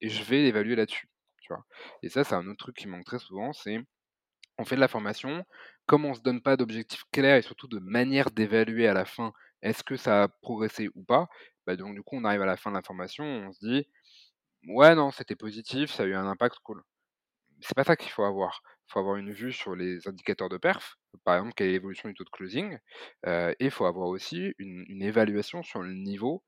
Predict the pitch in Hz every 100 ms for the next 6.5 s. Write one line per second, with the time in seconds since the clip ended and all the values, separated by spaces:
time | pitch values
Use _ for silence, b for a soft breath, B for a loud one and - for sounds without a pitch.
0 | _ _ 113 - 101 95 - 107 104 95
1 | 95 147 147 110 - 92 95 127 - 110
2 | - 107 107 - 123 107 - _ - 92
3 | 87 - _ _ B B B - 90 90
4 | 95 - 90 90 90 90 117 135 B B
5 | B - 90 87 92 92 113 131 139 -
6 | 82 80 78 78